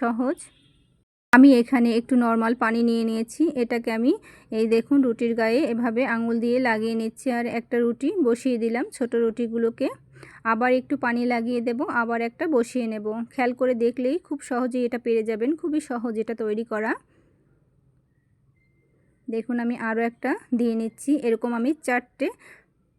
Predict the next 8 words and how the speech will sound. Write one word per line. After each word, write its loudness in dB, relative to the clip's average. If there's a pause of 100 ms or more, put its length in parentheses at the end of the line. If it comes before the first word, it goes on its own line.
(800)
দিয়ে -2
নিলাম। -2 (280)
দুটো 0 (100)
রুটি -2
থেকে -2 (200)
চার 0 (100)
টুকরো -4
করে 0